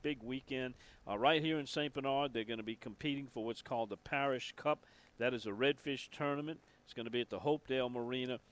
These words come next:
Uh, Bogue Chitter's got a youth fishing event, uh, in conjunction with National Fishing Day, which is June eighth. And they got kids there in the, uh, Bogue Chitto area will be fishing. And then, uh,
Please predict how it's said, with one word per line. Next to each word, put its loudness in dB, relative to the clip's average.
Uh, -2
Bogue 6
Chitter's 2
got 6
a -6
youth -8
fishing -4
event, -2
uh, 0
in -10
conjunction -4
with -4
National -2
Fishing -6
Day, 4
which -6
is -12
June -6
eighth. -2
And -4
they 0
got 4
kids 2
there 4
in -2
the, 0
uh, 2
Bogue 2
Chitto 2
area 2
will -2
be -4
fishing. -4
And 0
then, 4
uh, 6